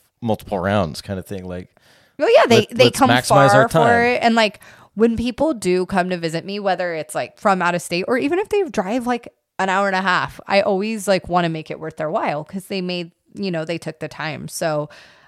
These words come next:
Speaker 2: again, I will never tap out, and I'll <laughs> go as many rounds usually as I can before, like, time constraints. Um, 'cause, you know, I wanna make it fun for them. So,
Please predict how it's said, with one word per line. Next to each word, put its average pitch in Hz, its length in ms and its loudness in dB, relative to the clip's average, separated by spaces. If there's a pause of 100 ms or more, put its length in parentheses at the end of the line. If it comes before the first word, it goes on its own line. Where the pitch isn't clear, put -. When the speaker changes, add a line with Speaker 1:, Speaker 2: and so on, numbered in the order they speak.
(100)
Speaker 2:
again, 160 320 -4
I 147 140 -6
will 143 160 -8
never 143 340 -8
tap 156 300 -2
out, 156 300 2
and 185 180 0
I'll 170 140 4
<laughs> 208 180 4
go - 20 10
as 226 160 6
many 170 260 -2
rounds 160 400 -2
usually 185 360 -4
as 170 120 -4
I 156 100 -4
can 160 420 -4
before, 160 400 -4
like, 135 240 -6
time 151 260 -8
constraints. 190 880 -8 (720)
Um, 180 400 -4
'cause, 262 260 -4 (160)
you 427 100 -8
know, 392 120 -4
I 370 80 -4
wanna 381 200 -6
make 339 220 -12
it - 100 -12
fun 370 220 -10
for - 220 -18
them. - 300 -16 (440)
So, 160 360 -4